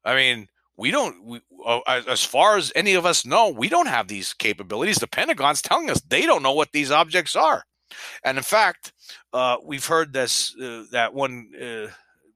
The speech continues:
wh-, what's his name here? Uh, David Fravor, the fighter pilot commando who,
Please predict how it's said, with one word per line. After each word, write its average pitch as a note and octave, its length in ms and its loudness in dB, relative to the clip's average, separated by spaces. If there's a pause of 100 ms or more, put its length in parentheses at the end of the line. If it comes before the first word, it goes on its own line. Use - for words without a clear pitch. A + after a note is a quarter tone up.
wh-, A#2+ 160 -10
what's B2+ 180 -4
his - 280 -6
name A2 240 -8
here? G#2 320 -6 (120)
Uh, G#2 200 -2 (320)
David C3+ 260 0
Fravor, D#3 440 0
the G#2 140 -8
fighter D#3 460 -2
pilot A#2 340 0
commando G#2+ 400 -4
who, G2 180 -14